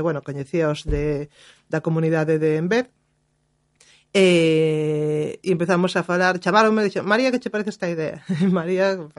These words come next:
María es unha idea, si encima estaba desexando aí facendo cous-, eh, facer cousas relacionadas con,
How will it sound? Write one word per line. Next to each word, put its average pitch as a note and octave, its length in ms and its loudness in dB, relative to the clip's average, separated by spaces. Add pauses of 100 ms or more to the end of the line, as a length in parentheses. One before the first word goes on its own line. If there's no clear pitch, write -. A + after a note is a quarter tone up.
(360)
María C#3+ 400 0
es F#3 80 -2
unha F3 160 4
idea, G#3+ 320 4
si G3+ 160 -2
encima D#3+ 720 -2
estaba F3 240 -2
desexando F3 400 0
aí F3 160 2
facendo E3+ 320 -4
cous-, E3+ 320 -6
eh, D3 160 -8
facer F3 240 -2
cousas E3+ 400 -4
relacionadas E3 560 -6
con, D#3+ 320 -6